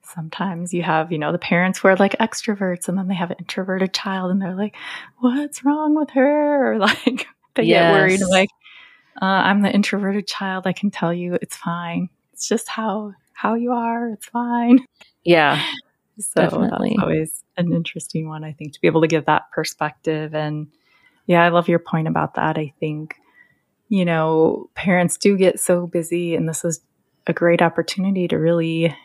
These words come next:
Speaker 1: use aunts and uncles to give some extra attention to the kids, 'cause I think, you know, it's a hard world, and I think there's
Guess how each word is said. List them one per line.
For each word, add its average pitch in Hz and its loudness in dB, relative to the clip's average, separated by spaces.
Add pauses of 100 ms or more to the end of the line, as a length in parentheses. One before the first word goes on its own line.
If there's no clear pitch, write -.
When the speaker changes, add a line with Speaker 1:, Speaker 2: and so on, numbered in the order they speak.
Speaker 1:
use 196 4
aunts 180 0
and 170 -4
uncles 156 0
to - -10 (220)
give 214 2
some - -6
extra 156 -4
attention 156 -6 (240)
to - -6
the 170 -2
kids, - -6
'cause - -20
I 175 -6
think, 170 -10 (680)
you 285 2
know, 240 6
it's 254 -4
a 233 -6
hard 240 0
world, 233 0
and 196 -6
I 196 -6
think 196 -10
there's 180 -10